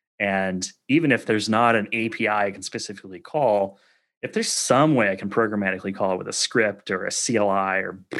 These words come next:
I mean, whatever. In some cases, it's like throw a file in a particular directory and it causes, you know, an app to trigger. It's weird. It's a weird, wo-, weird world out there.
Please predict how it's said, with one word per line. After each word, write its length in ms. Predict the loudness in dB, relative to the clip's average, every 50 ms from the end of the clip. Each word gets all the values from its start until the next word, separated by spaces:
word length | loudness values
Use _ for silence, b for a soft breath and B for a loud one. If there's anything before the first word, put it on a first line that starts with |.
| -8 -8 -10 -12 -16 _ _
I 80 | -8 -6
mean, 260 | -6 -6 -8 -10 -14 _ _ _ _ _ _ _ _ _ _ _ -2
whatever. 440 | 0 0 2 2 0 0 -2 -4
In 140 | -6 -4 -2
some 180 | -2 -2 0 0
cases, 360 | 2 0 0 0 -2 -6 -8
it's 140 | -6 -4 -2
like 200 | -2 -2 -4 -6
throw 260 | -4 0 0 2 2
a 60 | 0
file 400 | 0 0 0 0 2 0 0 0
in 60 | -2
a 60 | -4 -6
particular 380 | -6 -4 -4 -2 0 0 0
directory 540 | 0 2 2 2 2 0 -2 -2 -4 -4 -4
and 100 | -4 -6
it 60 | -6
causes, 440 | -4 -4 -4 -4 -4 -6 -8 -8 -10 -12 _
you 80 | -14
know, 140 | -12 -10 -8
an 140 | -6 -4 -2
app 180 | -2 -2 -4
to 80 | -4 -6
trigger. 300 | -4 -2 -4 -2 -4 -4
It's 160 | -6 -6 -6
weird. 200 | -4 -4 -4 -4
It's 140 | -2 0 0
a 40 | 2
weird, 220 | 4 4 4 2
wo-, 220 | 2 0 -2 -2 0
weird 560 | 0 2 4 4 4 4 2 0 -2 -4 -8 _ _ _ _
world 260 | -2 0 0 2 0
out 160 | -2 -4 -2 0
there. 260 | 0 -2 -2 -4